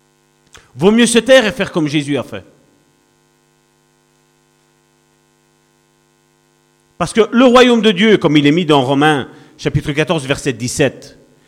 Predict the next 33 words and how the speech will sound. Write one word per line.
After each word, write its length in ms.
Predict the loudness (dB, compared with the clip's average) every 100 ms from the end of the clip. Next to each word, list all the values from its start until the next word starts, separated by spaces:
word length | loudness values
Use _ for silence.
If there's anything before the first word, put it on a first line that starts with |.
| _ _
Car 180 | 0 4
le 80 | 4
royaume 400 | 4 4 4 0
de 100 | 0
Dieu, 180 | -2 -2
ce 80 |
n'est 140 | -2 0
pas 160 | 2
le 100 | 4
manger 380 | 4 2 2 0
et 40 | 0
le 120 | -2
boire. » 500 | 0 -2 -4 -16 -20 _ _ _ _ _ _ _ _ _ _ _ _
Il 80 | -6
dit, « 140 | -2 2
Mais 120 | 4
la 120 | 2
justice, 600 | 2 -2 -2 -4 -4 -4 2
la 160 | 2
paix 440 | 2 4 4 4 -4 -20 -4
et 100 | 2
la 160 | 4 2
joie 420 | 0 -2 -2 -4 -20 -20 _ 2
par 240 | 2 2
le 80 | -2
Saint-Esprit. » 760 | -2 -4 -4 -8 -8 -10 -10 -16 _ _ _ _ _ _ _ _ _ _ _ _ _ _ _ _ _ _ _ _ _ _ _ 0
Et 140 | 0
il 100 | 0
précise 600 | 0 0 0 -2 0 -2
que 140 | -4 -6
celui 320 | -4 -2 -4
qui 120 | -6
sert 400 | -2 0 0